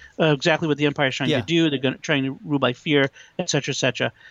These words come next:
Speaker 1: The beauty of the movie is that it was unfamiliar, et cetera. Uh, so I'm kinda rehashing a little bit. Um,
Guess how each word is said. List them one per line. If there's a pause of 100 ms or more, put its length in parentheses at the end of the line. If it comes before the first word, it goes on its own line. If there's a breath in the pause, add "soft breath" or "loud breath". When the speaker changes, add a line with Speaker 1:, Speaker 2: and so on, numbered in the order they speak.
(120)
Speaker 1:
The
beauty
of
the
movie
is
that
it
was
unfamiliar,
et
cetera.
Uh,
so
I'm
kinda
rehashing
a
little
bit. (480 loud breath)
Um,